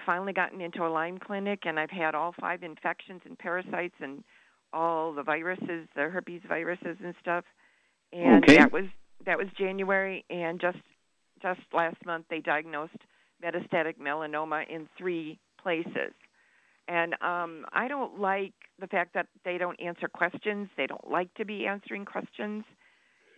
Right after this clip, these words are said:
Speaker 1: And,
Speaker 2: Well, that's 'cause they
Speaker 1: um,
Speaker 2: don't know the answer. They don't know the answer. Okay,
Speaker 1: Well,
Speaker 2: so let me, okay, you
Speaker 1: yeah,
Speaker 2: covered a
Speaker 1: help,
Speaker 2: lot of
Speaker 1: help.
Speaker 2: territory. Okay, so how old are you?
Speaker 1: I am seventy-one. I was a former home ec teacher,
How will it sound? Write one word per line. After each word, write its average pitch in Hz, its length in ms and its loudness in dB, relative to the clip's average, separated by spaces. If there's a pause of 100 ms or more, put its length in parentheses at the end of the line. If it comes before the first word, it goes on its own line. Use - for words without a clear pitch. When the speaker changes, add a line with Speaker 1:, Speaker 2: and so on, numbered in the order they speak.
Speaker 1:
And, 185 280 6
Speaker 2:
Well, 156 120 12
that's 170 100 8
'cause 156 80 12
they 151 80 12
Speaker 1:
um, 147 60 12
Speaker 2:
don't 143 140 10
know 147 200 8
the 131 180 8
answer. 131 380 0
They 123 80 2
don't 127 160 2
know 127 160 4
the 117 120 0
answer. 131 300 0 (640)
Okay, 208 160 -8
Speaker 1:
Well, 226 300 4
Speaker 2:
so - 140 8
let 139 160 8
me, 165 280 6 (120)
okay, - 160 0
you 127 140 10
Speaker 1:
yeah, 262 180 10
Speaker 2:
covered 151 160 10
a - 20 10
Speaker 1:
help, - 160 12
Speaker 2:
lot 147 80 12
of 240 60 10
Speaker 1:
help. 226 120 12
Speaker 2:
territory. 139 400 8 (800)
Okay, - 360 -4 (280)
so 117 160 -6
how 147 140 4
old 175 160 8
are 131 60 8
you? 120 260 6 (720)
Speaker 1:
I 208 100 4
am 208 220 -6
seventy-one. 214 600 -2
I 214 40 0
was 190 200 -6
a 180 40 -14
former 196 340 -2
home 202 180 -4
ec 196 160 -2
teacher, 208 260 -6